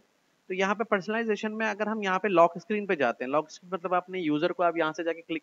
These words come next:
करते हैं और जैसे keypad lock कर देते हैं, ऐसे अपने user को lock करते हैं। तो यहाँ पर जो photo आपको नजर आ रहा होता है, lock screen के ऊपर जो background में photo नजर आ रहा है, ये हमारा user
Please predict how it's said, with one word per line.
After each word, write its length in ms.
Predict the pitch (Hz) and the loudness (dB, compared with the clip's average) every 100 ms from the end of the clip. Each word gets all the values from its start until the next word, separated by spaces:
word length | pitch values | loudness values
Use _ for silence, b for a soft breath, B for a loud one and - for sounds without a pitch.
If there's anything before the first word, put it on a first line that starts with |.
| - | -4
करते 240 | 147 - | -6 -4
हैं 80 | 196 | -4
और 100 | 190 | -2
जैसे 180 | 165 175 | -4 -6
keypad 360 | - 185 202 | -12 -2 -2
lock 240 | 180 156 156 | 2 0 0
कर 120 | 131 | -4
देते 220 | 127 156 | -4 -6
हैं, 80 | 185 - _ _ _ | -10 -16 _ _ _
ऐसे 200 | 165 190 | -4 -2
अपने 280 | 165 - 175 | -2 -2 -4
user 260 | 147 139 | -2 -2
को 120 | 147 190 | -2 0
lock 300 | 156 131 - | 2 0 -2
करते 240 | 117 - | -4 -4
हैं। 100 | 117 - _ | -10 -12 _
तो 60 | |
यहाँ 260 | 156 160 202 | -2 2 2
पर 140 | 214 | 2
जो 80 | 220 | 0
photo 300 | 214 196 202 | 2 0 2
आपको 220 | 202 - | 0 0
नजर 240 | 190 180 180 | -2 2 4
आ 60 | |
रहा 120 | 160 147 | 4 4
होता 180 | 135 | 2
है, 100 | 175 220 _ _ - | -2 -4 _ _ -6
lock 320 | 131 180 190 | 6 6 6
screen 280 | 175 185 160 | -2 -2 0
के 100 | 165 | 0
ऊपर 180 | 160 156 | 2 0
जो 80 | 147 | 4
background 400 | 139 143 170 190 | 2 4 0 0
में 80 | |
photo 300 | 180 160 151 | -2 -2 -2
नजर 180 | 143 139 | -2 2
आ 80 | 127 | 2
रहा 120 | 127 | 2
है, 100 | 151 - _ _ | -2 -8 _ _
ये 140 | 147 175 | -2 0
हमारा 420 | 170 170 175 - | 2 4 4 4
user 420 | 143 151 165 202 | 0 2 4 2